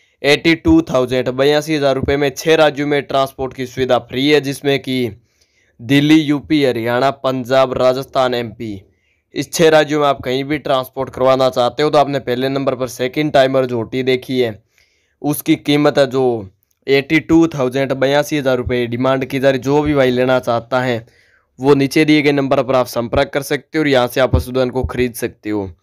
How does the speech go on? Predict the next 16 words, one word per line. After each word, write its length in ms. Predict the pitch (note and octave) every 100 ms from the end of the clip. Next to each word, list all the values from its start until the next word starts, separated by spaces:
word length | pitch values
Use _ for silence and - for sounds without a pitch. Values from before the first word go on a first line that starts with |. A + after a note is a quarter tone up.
| _ _ _ _ _ -
इससे 320 | C#3 - D#3
आगे 200 | D3 D3
ये 80 | D3
आप 100 | C3+
दूसरे 380 | C#3 D3 E3 D#3
नंबर 260 | D3+ C#3 C3+
पर 120 | B2+
एक 160 | C3 B2+
फर्स्ट 220 | C#3 C#3
टाइमर 280 | C#3 C3+ B2+
झोटी 320 | A#2 A#2 C#3+
का 120 | C#3 C3+
वीडियो 440 | C3+ C3+ C#3 C3+
देख 260 | A#2+ B2 C3
रहे 100 | C3
हो। 140 | B2